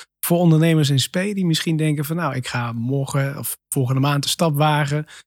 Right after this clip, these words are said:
Misschien nog niet direct met personeel, maar misschien later wel met personeel. Ehm, met de kennis van nu, als je terugkijkt op, eh, op deze jaren, wat had je achteraf anders gedaan?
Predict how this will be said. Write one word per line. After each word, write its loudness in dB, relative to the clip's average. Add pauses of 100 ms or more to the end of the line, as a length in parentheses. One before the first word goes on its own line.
(120)
Misschien 0
nog 4
niet 4
direct 2
met 0
personeel, 0
maar -2
misschien -2
later -2
wel -2
met -2
personeel. -6 (500)
Ehm, 2 (180)
met 2
de -2
kennis 2
van 4
nu, 4 (360)
als -2
je 2
terugkijkt 0
op, -6
eh, -2
op -6
deze -2
jaren, -4
wat 0
had -2
je -12
achteraf -4 (140)
anders 4
gedaan? -10